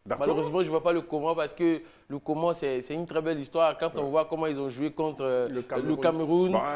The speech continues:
Speaker 2: il y avait pas, il y avait, ils avaient plein de joueurs exclus et même le gardien de but était
Speaker 1: Mm.
Speaker 2: exclu. C'est finalement le défenseur central qui était, qui a, qui a, qui a, qui a
Speaker 3: À la dure.
Speaker 2: Voilà, qui a, qui a, qui a porté le, le, comment ça, le, les, les gants.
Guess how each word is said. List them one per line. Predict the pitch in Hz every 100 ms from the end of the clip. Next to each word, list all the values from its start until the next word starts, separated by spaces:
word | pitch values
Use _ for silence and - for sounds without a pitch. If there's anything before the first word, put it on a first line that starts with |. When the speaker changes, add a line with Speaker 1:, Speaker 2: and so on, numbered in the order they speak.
| 147
Speaker 2:
il |
y |
avait | 156 165
pas, | 185 175
il |
y | 165
avait, | 151
ils | 160
avaient | 160 180
plein | 185 170
de | 160
joueurs | 135 170 -
exclus | 151 - 180 190 190 202 - - -
et | 156 151 156 156
même | 165 214 220
le | 175
gardien | 139 165 165 156 190
de | 165
but | 143 160 170 -
était | 143 175
Speaker 1:
Mm. |
Speaker 2:
exclu. | 160 - 196 269 - -
C'est | - 165
finalement | - 165 165 175 185
le | 160
défenseur | 139 147 156 156 175
central | 170 139 - 175 156 123 - _ _
qui | 147
était, | 143 175 160
qui | 147
a, | 143
qui | 139
a, | 135
qui | 135
a, | 131
qui | 147
a | 139
Speaker 3:
À |
la | 139
dure. | 135 131 147 127 -
Speaker 2:
Voilà, | 185 220 202
qui | 170
a, | 165
qui | 156
a, | 151
qui | - 147
a |
porté | 143 151 151 180 165
le, | 147 135
le, | 127 131 127
comment | - 139
ça, | 127
le, | 127
les, | 127 127
les | 117 131 131
gants. | 139 185